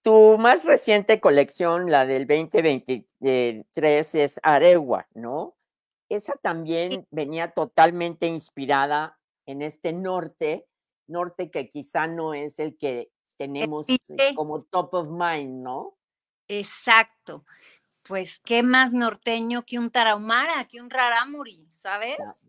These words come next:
Speaker 1: ¿no?
Speaker 2: Pues, y son los
Speaker 1: Totalmente.
Speaker 2: primeros en habitar esas tierras, tienen ahí más de diez mil años.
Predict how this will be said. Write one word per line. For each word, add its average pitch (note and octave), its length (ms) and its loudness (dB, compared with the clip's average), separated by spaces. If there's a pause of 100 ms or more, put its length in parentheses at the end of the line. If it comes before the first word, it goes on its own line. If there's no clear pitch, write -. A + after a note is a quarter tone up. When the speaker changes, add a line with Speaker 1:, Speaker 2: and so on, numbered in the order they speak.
(140)
Speaker 1:
¿no? C#3 360 -16 (340)
Speaker 2:
Pues, A#2+ 160 -14
y D3 60 -4
son D3+ 40 0 (100)
los D#3 60 -8
Speaker 1:
Totalmente. D#3+ 360 -12
Speaker 2:
primeros B3 560 -4
en A#3+ 160 -8
habitar G#3+ 420 -6
esas B3 380 -8
tierras, A#3+ 480 -6
tienen A#3+ 300 -8
ahí A3+ 200 -8
más A3+ 220 -4
de B3 120 -2
diez G3 400 -8
mil A3 300 -2
años. A3 600 -4